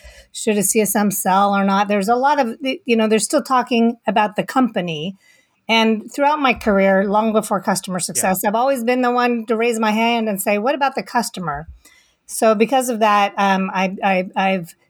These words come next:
Speaker 1: dove into customer onboarding, which includes customer enablement. And I, uh, developed my six stages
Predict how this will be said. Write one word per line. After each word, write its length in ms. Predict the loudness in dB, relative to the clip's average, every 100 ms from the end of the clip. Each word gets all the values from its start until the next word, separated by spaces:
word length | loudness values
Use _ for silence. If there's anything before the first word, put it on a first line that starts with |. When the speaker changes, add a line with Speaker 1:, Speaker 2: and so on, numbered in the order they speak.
| _ 0
Speaker 1:
dove 260 | 2 2
into 320 | 2 2 0
customer 560 | 0 -2 -2 -2 0 0
onboarding, 800 | 0 0 2 2 2 0 -2 -2
which 220 | -4 -4
includes 420 | -6 -4 -2 -4 -2
customer 440 | -2 -2 -2 0
enablement. 680 | 0 0 -2 -2 -4 -8 -14 _ _ _ _ _ _
And 460 | 0 2 2 0 0
I, 480 | 0 2 4 2 2
uh, 180 | 2 0 -2
developed 680 | -4 0 2 2 2 -2 -10 -4
my 160 | -2
six 340 | 0 0 -2 -2
stages 760 | 2 2 2 2 0 0 -6